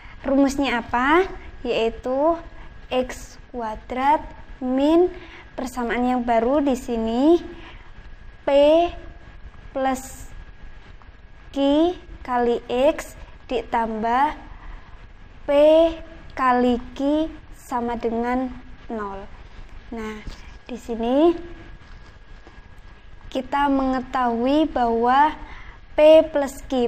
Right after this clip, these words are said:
P-nya berapa? Tujuh, plus Q-nya delapan belas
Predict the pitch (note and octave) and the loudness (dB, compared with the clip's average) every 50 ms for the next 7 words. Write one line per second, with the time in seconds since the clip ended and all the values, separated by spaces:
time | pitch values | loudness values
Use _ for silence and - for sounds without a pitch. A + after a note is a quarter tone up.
0 | A#3 - C4 C4 B3 C4+ C4+ B3 B3+ A#3+ A#3 A#3+ - C#4 D#4 E4 E4 - - - | 0 2 0 2 2 2 2 2 4 4 4 4 6 6 6 4 2 -2 -12 -16
1 | - - - - - - - - - - - - - B3 A#3 - - - A#3 A#3 | -16 -18 -18 -20 -20 -20 -20 -20 -20 -20 -18 -12 -10 -8 -8 -8 -6 -4 -2 0
2 | B3 C4+ D#4 F4 E4+ - - - - - - - - - C4 C#4 D#4 E4+ E4+ - | 2 4 4 2 2 -2 -12 -14 -16 -16 -18 -16 -8 -4 0 4 4 4 4 2
3 | - - - - - C#4 C4 B3 B3+ B3+ B3+ C4 C#4 D#4 F4 F#4+ F#4+ - - - | -8 -12 -14 -10 -4 -2 0 0 0 0 0 0 2 4 4 4 2 0 -10 -16
4 | - - - - - - - - - - - - - - - - B3+ B3 B3 A3+ | -18 -18 -20 -20 -20 -20 -20 -20 -20 -20 -20 -20 -20 -20 -10 -4 0 0 2 2
5 | B3 B3 B3 A#3 A3+ A3+ A3+ A3+ A#3+ C4+ D#4+ D#4+ | 2 2 2 2 2 2 2 2 4 2 2 2